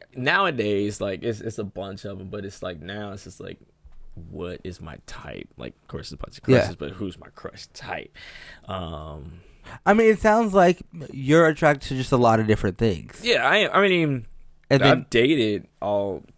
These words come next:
Speaker 1: like, I, it was, I didn't just date black girls, I dated white girls, dated Asian girls. Like, I've dated, you know, all types of girls, like, big, small, like,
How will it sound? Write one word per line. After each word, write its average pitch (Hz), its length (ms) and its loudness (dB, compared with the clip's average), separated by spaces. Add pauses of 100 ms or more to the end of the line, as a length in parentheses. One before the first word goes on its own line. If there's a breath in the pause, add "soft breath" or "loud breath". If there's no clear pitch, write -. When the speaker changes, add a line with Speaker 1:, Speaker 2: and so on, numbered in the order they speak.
(420)
Speaker 1:
like, 98 240 2
I, 113 160 6
it 120 100 4
was, 117 380 4
I 117 160 6
didn't 110 320 0
just 104 200 -2
date 101 200 0
black 95 240 2
girls, 98 180 0
I 92 40 -4
dated 92 220 -2
white 92 200 0
girls, 95 160 -4
dated 85 180 -4
Asian 98 220 0
girls. 95 180 -2
Like, 101 100 -4
I've 101 140 -6
dated, 101 480 0
you 98 160 -8
know, 64 320 -12 (360 soft breath)
all 92 180 -2
types - 260 -6
of - 80 -10
girls, 76 340 -4
like, - 200 -10
big, 90 280 -6
small, 80 520 -8
like, 69 340 -12